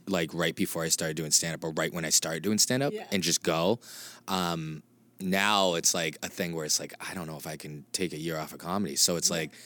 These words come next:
Speaker 1: I'm trying to, like, figure out trips to do and
Speaker 2: Mm.
Speaker 1: stuff like that.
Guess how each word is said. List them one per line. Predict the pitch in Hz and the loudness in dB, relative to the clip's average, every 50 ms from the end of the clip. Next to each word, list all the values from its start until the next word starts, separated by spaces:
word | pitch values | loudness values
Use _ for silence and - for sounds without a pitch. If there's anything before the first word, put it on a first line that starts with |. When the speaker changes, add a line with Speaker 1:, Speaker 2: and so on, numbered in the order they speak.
| - - - - - - - - | -20 -20 -20 -20 -20 -18 -10 -4
Speaker 1:
I'm | 95 92 | -2 0
trying | - - 92 92 | 2 2 2 2
to, | 90 87 | 2 2
like, | 87 85 80 - | 2 2 0 -2
figure | - - - 104 90 85 92 90 | -4 -2 0 0 2 2 4 4
out | 87 85 85 82 - | 4 4 2 0 0
trips | - - - - - 90 - - - - - | 0 0 0 2 2 0 2 4 4 4 6
to | - 110 | 6 4
do | 101 113 117 120 127 135 135 | 6 6 6 8 8 8 6
and | 139 143 | 6 6
Speaker 2:
Mm. | 139 | 6
Speaker 1:
stuff | - 156 139 - | 6 6 6 4
like | 147 147 139 135 | 4 2 4 4
that. | 156 156 160 156 - | 2 4 4 2 0